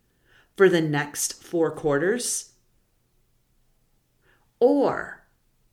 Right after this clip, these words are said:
can you come with a desire, a what could be or should be?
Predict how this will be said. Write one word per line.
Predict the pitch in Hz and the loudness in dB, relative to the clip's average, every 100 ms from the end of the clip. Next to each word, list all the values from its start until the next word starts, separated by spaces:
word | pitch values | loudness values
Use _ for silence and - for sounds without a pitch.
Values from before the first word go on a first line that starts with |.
| _ _ _ _ _ _ _ _ _ _ | _ _ _ _ _ _ _ _ _ _
can | - 220 214 214 | -12 -8 -4 -2
you | 247 | -4
come | 254 208 190 | -4 -4 -2
with | 165 156 | -2 -2
a | |
desire, | 139 135 139 123 78 - | -2 -4 -6 -6 -8 -2
a | |
what | 170 185 202 - | 0 0 -2 -2
could | 202 180 | -2 0
be | 180 160 | -4 -8
or | 156 147 | -6 -4
should | - 160 - | -4 -4 -4
be? | - 73 - | -8 -12 -16